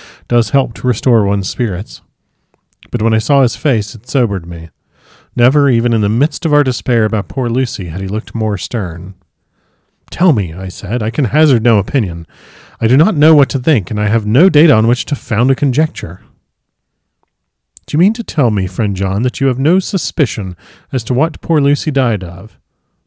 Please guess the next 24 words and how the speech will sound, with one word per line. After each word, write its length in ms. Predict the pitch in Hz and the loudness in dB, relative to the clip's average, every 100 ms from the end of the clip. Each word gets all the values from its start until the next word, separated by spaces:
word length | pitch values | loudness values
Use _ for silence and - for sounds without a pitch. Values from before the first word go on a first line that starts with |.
| - | -10
Not 140 | 98 92 | -6 -6
after 280 | 87 98 | -6 -2
all 300 | 110 143 156 | 0 2 2
the 80 | 151 | 2
hints 300 | 120 151 - | 0 -2 -2
given, 440 | - 131 92 82 82 _ _ _ - | -2 -2 -2 -10 -16 _ _ _ -2
not 140 | 131 180 | 2 4
only 160 | 208 | 4
by 200 | 190 185 | 4 4
events, 460 | 160 143 120 127 - _ | 4 2 0 -4 -12 _
but 180 | - 113 | -4 -2
by 140 | 123 120 | 0 2
me." 300 | 139 82 - _ _ _ _ _ _ _ _ _ _ - _ _ - - _ _ - | 0 -2 -12 _ _ _ _ _ _ _ _ _ _ -20 _ _ -20 -20 _ _ -6
"Of 120 | 123 | 0
nervous 320 | 135 208 208 | 4 4 4
prostration 640 | - 165 160 - 147 - 123 | 2 0 2 2 2 2 0
following 400 | 117 123 143 139 | 2 2 4 4
on 180 | 117 120 | 2 2
great 280 | 110 139 - | 2 0 0
loss 360 | 104 113 113 | 0 0 0
or 80 | 117 | -4
waste 320 | 98 120 - | 0 -2 -2
of 120 | 101 | -4
blood." 440 | - 107 92 80 | -2 0 -2 -6